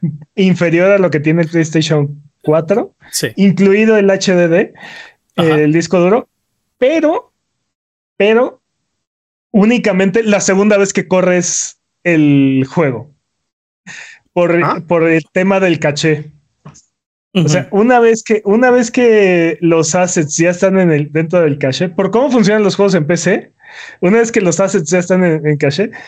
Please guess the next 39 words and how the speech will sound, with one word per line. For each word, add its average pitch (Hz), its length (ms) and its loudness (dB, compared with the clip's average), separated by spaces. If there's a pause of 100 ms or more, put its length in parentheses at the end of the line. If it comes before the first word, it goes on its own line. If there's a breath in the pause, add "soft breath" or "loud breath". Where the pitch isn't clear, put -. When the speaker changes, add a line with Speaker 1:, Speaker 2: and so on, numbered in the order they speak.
(300 loud breath)
Speaker 1:
este, 151 960 0
corren 196 480 0
sin 196 320 0
ningún 185 300 2
problema 170 680 0 (720)
en, 147 600 0
Speaker 2:
Sin 151 540 0
ningún 151 340 2
Speaker 1:
en 185 60 2
la 196 60 2
Speaker 2:
problema. 175 800 0
Speaker 1:
sin - 260 -4
ningún 208 200 -10
problema, 202 380 2
dude, 160 200 -2
sin 190 360 2
pausas, 190 540 -2 (140)
nada. 180 360 0
Speaker 3:
No, 185 100 -2
no, 190 240 -2
no, - 0 -
no 208 120 0
Speaker 2:
Claro 208 240 0
Speaker 3:
sé 269 80 0
Speaker 2:
que 233 100 0
Speaker 3:
por 165 100 0
qué, 165 60 0
Speaker 2:
no. 196 160 0
Speaker 3:
pero 196 160 -2 (280)
no 202 160 -4
sé 220 80 2
por 247 80 2
Speaker 2:
Claro 302 180 2
Speaker 3:
qué, 349 60 0
pero 240 120 0
Speaker 2:
que 190 60 0
Speaker 3:
sí 190 80 0
Speaker 2:
no. 190 60 2
Speaker 3:
está - 80 0